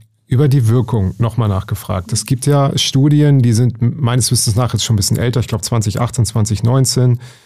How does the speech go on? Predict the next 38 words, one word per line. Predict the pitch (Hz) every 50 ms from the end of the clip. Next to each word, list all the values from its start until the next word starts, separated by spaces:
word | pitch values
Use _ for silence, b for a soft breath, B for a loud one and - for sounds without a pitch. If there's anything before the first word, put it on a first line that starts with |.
| B B B B B
Ähm, | - 113 110 107 104 101 104
mittlerweile | 117 113 123 117 104 107 107 107 98
wird | 101 104 104
sich | - 101 -
das | 104 98 -
um | - - 98
ein | 82 - 104 101 98 -
deutliches | - 113 123 117 113 104 - 101 - - -
noch | - 107 98 - -
nach | - 98 92 -
oben | - 127 123 127
potenziert | - 123 120 113 107 - - 123 113 -
haben, | 101 113 110 107 101
aber | 101 95 101 101
die | 98 101
Frage | 98 - 117 117 123 123 120
ist | 107 - -
ja, | 117 110 107 107 107 - - - _ _ _ - -
wie | 104 95 101 131 131
schnell | - - 127 120 120 117
verbreiten | - - 95 - 107 107 110 107 113
sich | 92 98 -
Falschinformationen | - 120 113 107 - 120 - 139 135 135 131 - - 139 143 143 139
im | 135
Internet? | 131 135 131 143 143 151 170 156 -
Und | 104
das | 98 98 -
wurde | - 104 101 98
damals | 98 107 104 107 101 -
noch | 110 101 -
an | 98 98 -
Twitter, | - - 110 - 147 147 160 143
so | 113 101
hieß | 98 107 -
es | - -
damals | - 127 127 135 135
ja | 131 127
noch, | 127 135 135